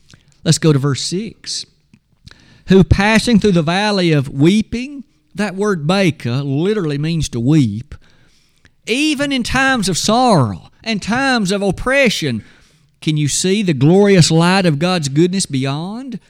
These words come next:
Can you feel His powering and His towering presence with you? Look at how the verse ends. "The rain also filleth the pools." You know, even when things are at their worst,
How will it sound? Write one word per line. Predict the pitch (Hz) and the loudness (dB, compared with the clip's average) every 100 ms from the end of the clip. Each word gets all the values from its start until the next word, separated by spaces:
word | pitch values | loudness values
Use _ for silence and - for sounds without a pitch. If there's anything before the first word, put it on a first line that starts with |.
| _ _ | _ _
Can | - 220 | -8 -2
you | 196 | -2
feel | - 233 262 233 | -2 -4 -2 0
His | 202 - | -2 -2
powering | - 202 220 240 247 233 | -2 -2 -2 -4 -4 -4
and | 185 | -2
His | 185 | -2
towering | - 180 208 220 190 165 | -4 -4 -4 -2 -2 -4
presence | 180 196 196 175 - | -6 -6 -6 -8 -4
with | 156 196 - | -6 -6 -12
you? | 247 220 - _ _ _ _ _ _ - | -14 -14 -16 _ _ _ _ _ _ -6
Look | 170 | -4
at | 165 | -2
how | 175 | -2
the | 156 | -2
verse | 156 175 147 | 0 -2 -2
ends. | 170 185 143 113 104 - - _ _ _ _ - | 0 0 0 -2 -4 -6 -12 _ _ _ _ -4
"The | 127 | -2
rain | 127 160 180 196 185 | 0 2 2 2 2
also | 156 175 185 151 147 131 | -2 -4 -2 -4 -4 -6
filleth | - 151 135 | -2 -2 0
the | - | -4
pools." | - 135 143 120 101 98 - - _ _ _ _ _ _ _ _ _ - | 2 2 2 -4 -12 -18 -16 -16 _ _ _ _ _ _ _ _ _ -10
You | 185 | -4
know, | |
even | 196 262 262 226 | -2 -2 -4 -4
when | 214 | -6
things | - 226 233 190 | -4 -2 0 2
are | 202 | 0
at | - | 0
their | 180 | -2
worst, | 160 160 156 131 101 92 - - | 0 -2 -2 -4 -8 -12 -16 -16